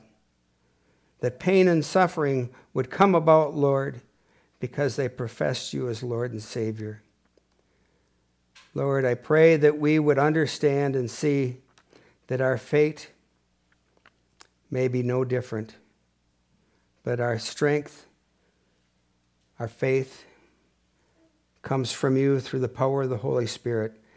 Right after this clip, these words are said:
Continue to draw us closer to yourself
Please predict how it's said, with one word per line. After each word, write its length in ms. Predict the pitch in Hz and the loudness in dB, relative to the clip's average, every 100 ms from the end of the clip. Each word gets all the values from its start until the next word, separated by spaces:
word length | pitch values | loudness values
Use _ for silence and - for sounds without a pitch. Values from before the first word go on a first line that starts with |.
| _ _ | _ _
Continue 800 | 131 117 - 175 170 156 135 127 - _ _ _ _ _ _ _ _ _ _ - | -8 -6 0 2 4 4 2 -2 -14 _ _ _ _ _ _ _ _ _ _ -10
to 100 | 120 | -4
draw 300 | 143 143 147 | 4 6 6
us 160 | 135 | 4
closer 420 | - - 175 - 147 | 0 2 2 2 -4
to 160 | - | -2
yourself 720 | 160 147 - 160 165 165 - | 2 2 2 4 4 2 -6